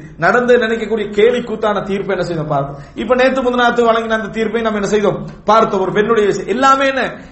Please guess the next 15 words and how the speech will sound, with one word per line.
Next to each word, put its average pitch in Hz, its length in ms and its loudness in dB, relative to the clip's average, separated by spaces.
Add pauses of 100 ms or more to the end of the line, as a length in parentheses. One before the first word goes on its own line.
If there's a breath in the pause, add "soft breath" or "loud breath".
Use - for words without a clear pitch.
கேலி 254 300 4
கூத்தா, 240 320 0 (140)
புண்ண-, 220 340 -2
சிரிக்கக்கூடிய 240 720 0
அமைப்பிலான 208 560 -2
தீர்ப்புகளை 220 580 -2
உலகத்துல 196 440 0
வழங்கி 170 240 -4
கண்டிக்கிறான். 151 420 -6 (360 loud breath)
நாளை 208 340 4
மறுமையில் 226 500 2
நீதிபதிகளுக்குரிய 226 1000 2
கேள்விகள் 196 440 0
சாதாரணமானதல்ல. 165 880 0 (640 soft breath)
ஆனால் 196 400 4